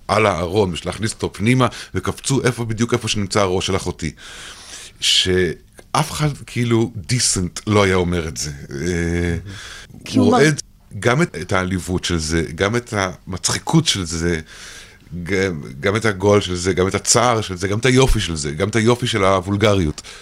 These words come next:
Speaker 1: שזה דרך אגב דבר שהוא, לפי דעתי, עשה בספרים באופן באמת גאוני, זה גם בבוברי וגם באחרים, זה כאילו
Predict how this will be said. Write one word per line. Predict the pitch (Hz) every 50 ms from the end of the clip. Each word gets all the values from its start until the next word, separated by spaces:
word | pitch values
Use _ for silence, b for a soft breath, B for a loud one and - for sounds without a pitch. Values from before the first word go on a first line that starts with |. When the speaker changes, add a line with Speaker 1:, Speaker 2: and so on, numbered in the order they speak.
| B B
Speaker 1:
שזה | - - 82 78 87 80
דרך | 85 85 -
אגב | 80 87 82 80
דבר | 87 80 87 85
שהוא, | - - 87 85 82 71 71
לפי | - - 80
דעתי, | 87 85 - 87 85
עשה | 78 - 87
בספרים | 82 80 - - 80 78 82 80
באופן | 78 80 78 - 85 78 78 80 -
באמת | 73 71 76 82 78
גאוני, | 71 85 87 90 107 113 101
זה | 82 80 80 78 71 76 76 65
גם | 65 80 80 80
בבוברי | 78 73 80 76 80 76 78 76
וגם | 76 76 73 73
באחרים, | 80 - - 87 107 113 B B B B B B B
זה | - 87 82
כאילו | - - 98 101 107 98